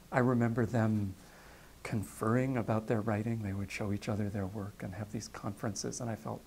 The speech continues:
you know, very, uh, not excluded, but I felt a little like, "Oh, I, I want in on this." Um, I remember impressing my stepmother because I wrote so quickly, you know, because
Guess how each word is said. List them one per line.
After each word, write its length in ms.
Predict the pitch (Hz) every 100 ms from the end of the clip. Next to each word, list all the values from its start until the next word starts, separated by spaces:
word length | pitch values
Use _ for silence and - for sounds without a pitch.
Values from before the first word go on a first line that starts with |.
| -
you 80 |
know, 140 | 113 107
very, 160 | 113 104 - - - - - - - - - -
uh, 300 | 135 104 92 -
not 180 | 117 -
excluded, 580 | - - - 202 123 98
but 100 | 107
I 80 | 95
felt 300 | - 101 -
a 40 |
little 300 | 107 110 117 151
like, 180 | 123 -
"Oh, 60 | 135
I, 260 | 110 123
I 40 | 113
want 260 | 107 110 -
in 160 | 107
on 180 | 104 101
this." 460 | 101 117 - - - - - - - - - -
Um, 460 | 156 117 101 92 87 85 - - - - - - - - - - - -
I 80 | -
remember 520 | 120 110 104 101 107
impressing 800 | 98 92 117 107 - 110 95 92 - - - - - -
my 160 | 117 95
stepmother 520 | - 113 131 104 101
because 320 | 90 107 104
I 80 | 107
wrote 280 | 98 101 113
so 180 | - 98
quickly, 420 | - - - 139 165 -
you 60 |
know, 80 | 107 101 -
because 280 | - -